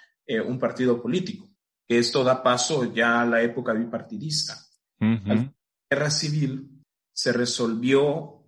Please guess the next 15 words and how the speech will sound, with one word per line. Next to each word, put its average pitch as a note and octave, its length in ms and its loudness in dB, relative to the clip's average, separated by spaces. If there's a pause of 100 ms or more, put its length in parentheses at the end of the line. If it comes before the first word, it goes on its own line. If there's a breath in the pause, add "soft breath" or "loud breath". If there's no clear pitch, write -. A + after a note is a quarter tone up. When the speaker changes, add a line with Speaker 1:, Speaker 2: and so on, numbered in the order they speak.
(100)
Speaker 1:
eh, G#2+ 640 -6
de B2 100 -6
cierta C3 340 -4
manera, C3+ 600 -4 (400)
que A#2+ 80 -2
en G#2+ 100 -2
Naciones B2+ 380 -4
Unidas C3 420 -2
ellos B2+ 200 0
dicen B2 280 -2
es B2 160 -4
un B2 80 -8
proceso, C3 760 -4 (520 loud breath)
eh, A#2 300 0
ejemplar, C3+ 880 0